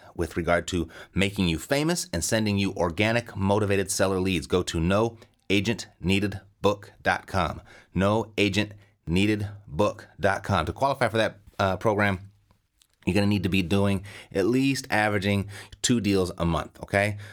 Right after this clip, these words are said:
So, uh, I'll have some other stuff available for those that are just getting started and are brand new, but this one is, is, uh, really reserved for those that are further along in their business, a little bit more established, and are looking to take it to that next level and, and create some fame and some name recognition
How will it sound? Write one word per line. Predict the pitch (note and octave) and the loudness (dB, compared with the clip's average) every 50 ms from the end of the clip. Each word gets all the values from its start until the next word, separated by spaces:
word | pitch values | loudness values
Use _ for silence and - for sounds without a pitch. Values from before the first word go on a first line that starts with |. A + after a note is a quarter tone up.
| - - _ | -20 -20 _
So, | _ - G2 F#2 F#2 F#2 F#2 | _ 0 2 2 4 2 2
uh, | F#2 F2 E2+ E2 D#2+ E2+ - | 2 2 2 0 0 -2 -2
I'll | - G2 | -2 0
have | G#2+ A#2 A#2 | 0 0 0
some | - A2 G#2+ | 0 0 2
other | A2+ A2+ G#2+ | 2 0 0
stuff | - A2+ G#2 - | 0 0 -2 0
available | G2+ F#2+ G#2 G2+ G2 G2+ G2 | 0 0 0 2 2 0 -2
for | - - F#2 | 0 0 0
those | E2+ F#2+ F#2+ F2+ | 2 2 0 2
that | F#2+ E2+ | 0 0
are | E2+ | -2
just | D#2+ - A#2+ A2+ - | -2 -2 -2 -2 0
getting | - A2 G2+ | 0 0 0
started | F#2+ - - G#2 G2+ G2 | 0 0 0 2 2 2
and | F#2+ F#2 | 0 0
are | D#2+ C#2+ | -2 -2
brand | C2+ F2+ G2 F#2+ G2 F#2+ F2+ | 0 0 2 2 2 0 0
new, | F2 E2+ F2 D#2 | 0 0 0 0
but | - D#2 - | -2 -2 0
this | G2+ G2 - - | -2 -2 0 0
one | G#2+ G2 | 0 0
is, | F#2 E2+ E2 D#2+ - - _ _ _ _ - | 2 0 -2 -4 -6 -12 _ _ _ _ -2
is, | F2+ F2+ F2 E2+ E2 D2 | 0 2 2 2 0 2
uh, | D#2+ D2+ D2 C2 - - - - - _ _ - _ - - - _ | 2 2 2 0 -2 -6 -8 -18 -20 _ _ -20 _ -20 -20 -10 _
really | - A2+ A2+ A2+ | 0 2 2 2
reserved | G#2+ G#2+ G2+ F2+ F#2+ G2 G2 F#2 - | 2 2 2 2 2 0 0 0 0
for | - G2+ F#2 | 0 0 2
those | F2 E2 F2+ F#2+ F#2+ F#2+ F2+ D#2+ | 2 2 2 2 2 2 0 2
that | F#2 F2+ - | 0 0 2
are | - E2 D#2+ | 0 -4 -4
further | - - - G#2 G#2 G2+ G2 F#2+ | -4 -2 0 0 2 2 2 0
along | - - E2+ E2+ F#2 F#2 G2 G2 F#2+ | 0 -2 -2 0 0 0 0 0 0
in | F2+ | 0
their | E2+ E2 | -2 -2
business, | D#2 D#2 F#2+ F2+ E2 F2+ - - | 0 0 0 0 0 -2 -2 -2
a | |
little | E2 E2+ E2 | -2 -2 -2
bit | E2 C2 | -2 0
more | E2 D#2+ D#2 | -2 -2 -2
established, | - - - G2+ G2 F#2 G2 F#2+ - - - - - - | -2 -2 0 0 0 2 0 -2 -2 -4 -8 -14 -10 -6
and | D#2+ D#2+ | -4 -2
are | D#2+ E2 | 0 0
looking | E2+ F2+ F2+ - F#2+ | 0 -2 0 0 0
to | E2 | -2
take | D#2 - G2+ F2 E2 | 0 0 -2 -2 -2
it | E2+ | -4
to | - E2+ | -2 -2
that | E2 - - | -2 -2 0
next | E2+ F2 E2+ - - | -2 -2 -2 0 0
level | E2+ E2 D#2+ E2+ E2+ D#2 | 2 2 2 2 0 0
and, | D2 D2 C#2+ | 0 -4 -6
and | D#2 D#2 | -8 -4
create | - - F2 - - | -2 0 0 0 0
some | F#2 E2 | -2 -2
fame | - - G#2+ G#2 G#2 G#2 G#2 G2 | 0 0 0 2 2 2 2 0
and | F#2 E2+ | 0 0
some | - F2 D#2+ F2 | -2 -2 0 2
name | F#2+ G2+ G#2 G2 | 2 2 2 2
recognition | G#2 - - F2+ E2+ F2 E2+ - - F2+ E2+ | 0 0 0 -2 -2 0 0 0 -2 -4 -4